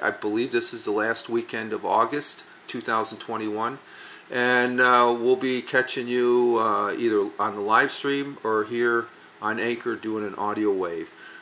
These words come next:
So you all have a great one. Live life, have fun. Ciao for now. As always, peace.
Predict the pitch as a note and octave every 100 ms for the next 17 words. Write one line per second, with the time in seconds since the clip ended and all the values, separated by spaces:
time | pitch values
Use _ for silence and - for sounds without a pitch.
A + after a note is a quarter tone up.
0 | - - A#2 A2+ G#2+ G#2+ G#2 C3+ C#3 C3+
1 | C3+ C3+ C#3+ D3 C#3+ C#3+ C#3 D3 G#3+ A3+
2 | D3+ B2 A2 G#2+ E3 F3 E3+ - B2 A#2
3 | A3+ - F3 F3+ E3 C3 A2 G2+ G2+ G2+
4 | - B2+ C3+ - G#2 G2+ G2+ G2+ G2+ -
5 | - - - - E2 - -